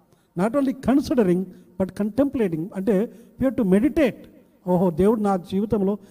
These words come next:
ఈ కార్యాలు సాధించాడు, ఈ గొప్ప కార్యాలు చేశాడు, కష్టాలు, ఇరుకులు, ఇబ్బందులు ఉన్నప్పుడు దేవుడు ఆదుకున్నాడు అన్న సత్యాలు మనం గుర్తుపెట్టుకోవాలి. ఇక్కడ ఇస్రాయేల్ ప్రజలకు అదే దేవుడు చెప్తున్నాడు. ఆయన చేసిన ఆశ్చర్య కార్యాలు, మనుషులకు అది సాధ్యమైనవి కాదు,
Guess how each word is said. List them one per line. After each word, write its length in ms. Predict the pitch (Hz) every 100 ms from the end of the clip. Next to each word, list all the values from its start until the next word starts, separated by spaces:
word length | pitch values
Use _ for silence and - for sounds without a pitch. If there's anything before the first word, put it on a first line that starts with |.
| - -
ఈ 100 | 185
కార్యాలు 380 | 185 175 185 180
సాధించాడు, 640 | 180 165 170 - - - _ _ _ _ _ _ _ _ _ _ _ 220
ఈ 80 | 196
గొప్ప 260 | 175 185
కార్యాలు 480 | 202 226 214 202 175
చేశాడు, 360 | 185 - 156 - _ _ _ -
కష్టాలు, 480 | 185 - 254 240 214
ఇరుకులు, 340 | 196 208 247
ఇబ్బందులు 320 | 190 180 233
ఉన్నప్పుడు 260 | 240 226 202
దేవుడు 220 | 185 190
ఆదుకున్నాడు 540 | 170 180 - 190 175 143 _ _ _ -
అన్న 120 | 226
సత్యాలు 540 | 208 214 214 302 269
మనం 220 | 214 208 180
గుర్తుపెట్టుకోవాలి. 460 | 180 180 180 233
ఇక్కడ 220 | 233 208 180 - - -
ఇస్రాయేల్ 340 | 214 294 285
ప్రజలకు 280 | 247 240 220
అదే 180 | 208 254
దేవుడు 260 | 214 220
చెప్తున్నాడు. 500 | 196 180 - 190 165 - - - -
ఆయన 260 | 170 202 214 214
చేసిన 260 | 233 233
ఆశ్చర్య 640 | 254 175 220 - - 254 220
కార్యాలు, 480 | - 175 160 147 - _ _ _ _ _ _ _ _ _ -
మనుషులకు 420 | 170 208 - 277 262
అది 160 | 226
సాధ్యమైనవి 580 | 208 202 208 214 220 202
కాదు, 320 | 185 180 170